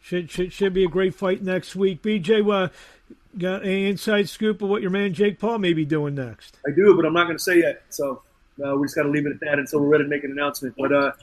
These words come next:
Speaker 2: it's gonna be an exciting fight, and it's gonna be a fight where a lot of people aren't gonna think he's gonna win, and that's what we want. And, uh, we're just gonna go out and do what we do. So,
Speaker 1: Okay, it, it, it, well, let me ask you a question. If I, if I say the genre,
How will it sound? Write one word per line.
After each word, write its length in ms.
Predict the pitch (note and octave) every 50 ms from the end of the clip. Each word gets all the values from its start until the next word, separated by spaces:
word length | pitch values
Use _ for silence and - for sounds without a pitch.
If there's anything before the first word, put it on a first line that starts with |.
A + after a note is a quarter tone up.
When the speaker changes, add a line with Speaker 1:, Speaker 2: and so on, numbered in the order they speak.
| - - _ -
Speaker 2:
it's 100 | D3+ -
gonna 140 | - D#3+ E3
be 80 | E3 E3
an 80 | D#3+
exciting 360 | D#3 - - D#3 D#3+ D#3+ D3+ -
fight, 240 | - D#3 D#3+ E3 E3
and 100 | D#3 D3+
it's 140 | C#3 -
gonna 120 | - D#3 D3+
be 80 | D#3
a 60 | D3 D3+
fight 240 | - D#3+ D#3 D#3
where 100 | D#3 D3+
a 40 | D3
lot 160 | D3 D3+ D#3
of 80 | D#3 -
people 220 | - E3+ - - D#3+
aren't 100 | D#3 -
gonna 100 | F3 E3+
think 140 | - - -
he's 100 | E3+ D#3+
gonna 140 | E3+ E3+
win, 160 | F3+ F#3+ E3 - - _ _ _ _ _ _ -
and 80 | C#3+
that's 140 | C#3+ C#3+ -
what 80 | D#3 D3
we 60 | D3
want. 240 | D3 D3 C#3+ C3 A#2+ - C3+
And, 160 | C3+ C3+ C3+
uh, 220 | C#3+ C#3 C3+ C3+ - _ _ _ _ _ _ _
we're 120 | C#3 D3
just 100 | C#3+ -
gonna 140 | - C#3+ C3+
go 100 | C3 C#3+
out 60 | C3+
and 80 | B2+ C3
do 60 | C3+ C#3
what 100 | C#3 C#3
we 60 | C#3
do. 100 | C#3+ C3 A#2+
So, 180 | - C3+ A#2 - - - - - - _ _ _ - - - - _ _ _
Speaker 1:
Okay, 160 | - - - F#3+
it, 240 | G3+ G#3+ F#3+ G#3+
it, 200 | - G#3 G3+ A3 A3 G3+
it, 100 | G#3+ A3
well, 180 | G3+ F#3+ G#3+ A3+ - -
let 140 | A3+ G#3+
me 160 | A3 A#3+ A#3 A3+
ask 160 | G3+ - -
you 60 | A3
a 20 | G3
question. 400 | - A3+ A#3 A3+ - G3+ F#3 F#3+
If 200 | A3 G3 D#3+ D#3
I, 220 | F#3+ F#3 G3 - - - -
if 180 | G3 D#3+ C#3
I 380 | G#3+ G3+ G3 G3 F#3+ F3 F3 - - _ _ _ _ _ _ _ _ _ _ _ _ _ _ _ _ _ _ _ _
say 300 | - - - A#3 A3+ A#3+
the 160 | B3 G#3+ A3 F#3
genre, 840 | C#3+ C3 F#3+ F#3+ G3 G#3 G#3+ G#3+ A3 A#3 A#3 A#3 A#3+ A#3+ A3 F#3